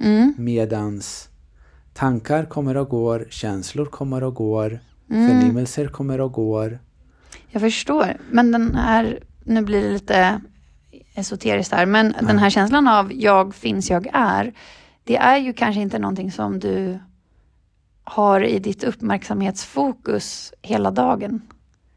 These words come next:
Speaker 1: Utan det kommer egentligen och går också, tänker jag. Eller?
Speaker 2: Ja, att jag blir medveten om det.
Speaker 1: Mm.
Speaker 2: Ja, definitivt.
Speaker 1: Det kanske var inte så du tänkte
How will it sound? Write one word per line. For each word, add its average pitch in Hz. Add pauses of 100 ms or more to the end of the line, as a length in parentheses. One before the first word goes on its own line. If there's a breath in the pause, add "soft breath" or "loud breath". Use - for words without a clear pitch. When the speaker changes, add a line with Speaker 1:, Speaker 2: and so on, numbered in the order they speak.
(200)
Speaker 1:
Utan 214
det 214
kommer 226
egentligen 208
och 208
går 202
också, -
tänker 214
jag. 233 (1000)
Eller? 208 (1300)
Speaker 2:
Ja, 120
att 120
jag 117
blir 113
medveten 110
om 127
det. -
Speaker 1:
Mm. 269 (180)
Speaker 2:
Ja, 117
definitivt. 131
Speaker 1:
Det 214
kanske 208
var 196
inte 190
så 226
du 208
tänkte 202